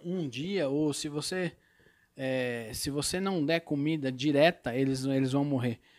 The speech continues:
Tem formas indiretas de dar, de dar também. Você pingar lá um aminoácido lá na água, você tá, você tá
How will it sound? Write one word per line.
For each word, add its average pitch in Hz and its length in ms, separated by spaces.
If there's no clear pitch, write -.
Tem 226 140
formas 214 440
indiretas 185 580
de 139 120
dar, 120 360
de 123 140
dar 113 160
também. 113 520
Você 131 260
pingar 170 460
lá 147 100
um 139 80
aminoácido 131 960
lá 127 320
na 123 160
água, 175 260
você 156 280
tá, 247 320
você 202 320
tá 240 200